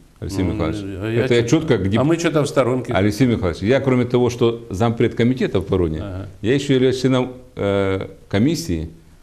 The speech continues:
Speaker 1: по контролю
Speaker 2: Виктор,
Speaker 1: за расходами бюджетных средств.
Speaker 2: здорово, быть с-, членом и председателем.
Speaker 1: Пред-,
Speaker 2: А
Speaker 1: пред-,
Speaker 2: я как
Speaker 1: по-,
Speaker 2: раз
Speaker 1: поэтому я знаю о том, что, а, финансирование открыто.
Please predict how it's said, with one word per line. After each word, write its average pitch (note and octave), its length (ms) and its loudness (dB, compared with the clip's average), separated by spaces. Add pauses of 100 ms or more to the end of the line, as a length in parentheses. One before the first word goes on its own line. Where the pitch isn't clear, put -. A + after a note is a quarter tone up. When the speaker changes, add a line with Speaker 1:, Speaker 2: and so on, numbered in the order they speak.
Speaker 1:
по G2+ 100 0
контролю G#2+ 540 2
Speaker 2:
Виктор, B2 240 2
Speaker 1:
за G#2 60 4
расходами C#3+ 420 2
бюджетных C3+ 420 2
средств. D#3 240 2
Speaker 2:
здорово, G2+ 320 0
быть D3+ 240 0
с-, - 220 -2
членом E3+ 500 2
и D#3 60 2
председателем. C#3 680 2
Speaker 1:
Пред-, B2+ 200 -4 (220)
Speaker 2:
А - 80 2
Speaker 1:
пред-, D3+ 120 4
Speaker 2:
я G3+ 360 2
как D#3+ 160 2
Speaker 1:
по-, F#3 60 0
Speaker 2:
раз G3 80 2
Speaker 1:
поэтому F3 260 2
я F3 160 2
знаю D#3 420 2
о C#3 60 2
том, C#3 240 4
что, A#2+ 480 -2 (400)
а, F#2+ 420 0 (160)
финансирование A#2 840 2
открыто. A2+ 680 0